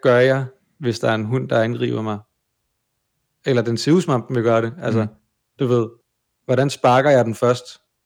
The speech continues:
Speaker 2: Ja.
Speaker 1: Sådan, øh, hvordan,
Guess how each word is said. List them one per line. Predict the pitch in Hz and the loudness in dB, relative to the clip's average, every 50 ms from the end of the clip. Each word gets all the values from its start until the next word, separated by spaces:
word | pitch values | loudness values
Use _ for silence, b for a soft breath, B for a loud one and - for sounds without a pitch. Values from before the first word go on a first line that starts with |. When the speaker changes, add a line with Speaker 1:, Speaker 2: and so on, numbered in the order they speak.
| _ _ _ _ _ _ _ _ _ _ _ _ _ _ _ _ _ _ _ _ _ _ _ _ _ _ _ _ - | _ _ _ _ _ _ _ _ _ _ _ _ _ _ _ _ _ _ _ _ _ _ _ _ _ _ _ _ -6
Speaker 2:
Ja. | - 110 | -4 -4
Speaker 1:
Sådan, | 104 117 123 120 117 113 | -2 -2 -2 -2 -2 -2
øh, | 113 110 107 104 104 104 - - _ _ _ _ _ _ | -2 -4 -4 -6 -8 -12 -16 -20 _ _ _ _ _ _
hvordan, | - 131 127 135 135 139 139 135 131 | -4 -2 0 0 2 0 -2 -4 -6